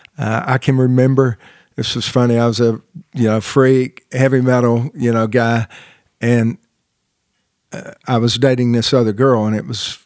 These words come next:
you know, New Year's Eve, and we said, "Oh, you know, we're gonna straighten our lives out, you know, we're gonna go back to church." And we're sitting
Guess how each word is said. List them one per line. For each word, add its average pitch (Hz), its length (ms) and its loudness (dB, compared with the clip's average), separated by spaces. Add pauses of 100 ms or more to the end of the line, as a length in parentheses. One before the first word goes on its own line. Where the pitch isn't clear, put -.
(120)
you 110 140 -4
know, 104 120 -2
New 117 140 0
Year's 117 360 0
Eve, 120 360 2
and 110 140 0
we 113 100 0
said, 120 240 -2
"Oh, 147 320 2
you 139 180 0
know, 131 120 0
we're 139 120 0
gonna 139 160 -2
straighten 131 340 -4
our 123 60 -6
lives 117 320 -2
out, 123 340 -4
you 131 100 -10
know, 117 300 -6
we're 131 140 -6
gonna 113 160 -2
go 113 100 -2
back 113 220 -6
to 120 60 -12
church." 110 480 -4 (380)
And 127 80 0
we're 123 80 2
sitting 143 480 0